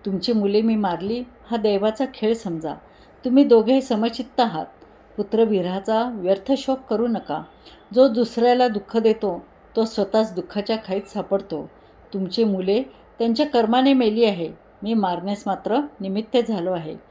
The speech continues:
त्याच पावली कंस राजवाड्यात परतला. त्याचे प्रधान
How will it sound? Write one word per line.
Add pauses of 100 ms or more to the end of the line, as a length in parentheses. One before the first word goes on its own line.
(360)
त्याच
पावली
कंस
राजवाड्यात
परतला. (480)
त्याचे
प्रधान